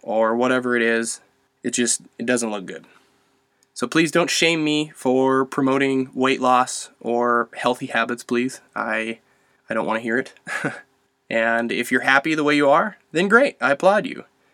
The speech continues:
But on the other hand, if you are unhappy,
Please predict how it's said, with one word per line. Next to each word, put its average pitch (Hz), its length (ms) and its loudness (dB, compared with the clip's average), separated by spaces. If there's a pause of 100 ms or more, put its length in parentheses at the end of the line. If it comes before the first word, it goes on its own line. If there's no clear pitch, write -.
(340)
But 131 380 2 (100)
on 123 140 0
the 110 120 -4
other 175 220 4
hand, 139 400 0 (220)
if 123 200 -4
you 120 140 2
are 113 180 4
unhappy, 202 640 2